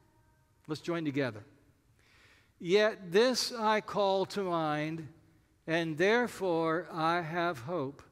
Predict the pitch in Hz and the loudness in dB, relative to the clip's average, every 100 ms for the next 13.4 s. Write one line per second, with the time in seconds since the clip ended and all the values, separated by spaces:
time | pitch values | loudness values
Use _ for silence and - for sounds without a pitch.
0 | _ _ _ _ _ _ _ - 175 190 | _ _ _ _ _ _ _ -2 0 2
1 | 208 262 277 240 165 - 202 175 196 202 | 2 4 4 0 -4 -8 -2 2 2 4
2 | 226 233 175 - 208 208 190 185 185 196 | 4 2 -2 -2 2 2 2 2 4 4
3 | 226 226 180 - - - - 226 240 240 | 2 -2 -8 -20 -20 -20 -8 0 4 4
4 | 233 220 214 220 233 - 202 214 - 233 | 2 2 2 2 -2 -8 -6 -4 -4 -2
5 | 233 190 139 123 123 120 _ _ _ _ | 0 0 -2 -6 -8 -14 _ _ _ _
6 | _ - 165 165 147 165 - - 160 147 | _ -8 -4 -2 -2 -4 -6 -10 -10 -8
7 | - 196 175 - 143 135 135 - 156 147 | -4 -4 -4 -8 -8 -6 -8 -12 -8 -4
8 | 175 196 135 135 120 - 156 151 120 117 | -2 -2 -4 -6 -6 -2 0 0 -2 -8
9 | - - - - - - - 147 180 202 | -14 -20 -20 -20 -20 -20 -14 0 2 4
10 | 170 165 165 156 185 214 175 123 110 - | 2 0 0 -2 0 2 2 0 -6 -14
11 | - _ 180 196 180 196 208 180 165 160 | -20 _ 0 0 2 0 0 0 -2 -4
12 | 147 131 131 127 - _ _ _ 120 165 | -4 -6 -8 -10 -16 _ _ _ -6 2
13 | 214 214 214 | 4 4 2